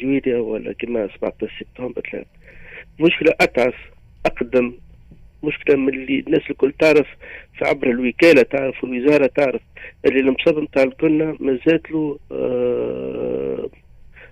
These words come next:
حقه، حقه سكر في ألفين وثمنتاش. إيش عملت باش يتحل، آه، الإشكال متاع النفايات في صفاقس؟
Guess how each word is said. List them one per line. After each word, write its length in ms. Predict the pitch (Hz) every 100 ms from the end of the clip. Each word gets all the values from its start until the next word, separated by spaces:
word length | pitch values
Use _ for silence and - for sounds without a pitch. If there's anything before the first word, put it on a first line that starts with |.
| -
حقه، 540 | - - - - - 123 -
حقه 300 | - 135 113
سكر 320 | - - 156
في 120 | -
ألفين 200 | 110 156
وثمنتاش. 560 | 143 - 139 - 131 - - - - - - - - - -
إيش 120 | -
عملت 340 | 190 202 117 - - - _ -
باش 220 | - -
يتحل، 640 | 139 - 147 143 139 123 123
آه، 300 | 127 127 135 - - - - -
الإشكال 640 | - 131 - 160 156 139
متاع 340 | 127 - 131
النفايات 540 | 120 123 - 143 135 -
في 100 | -
صفاقس؟ 360 | - 135 -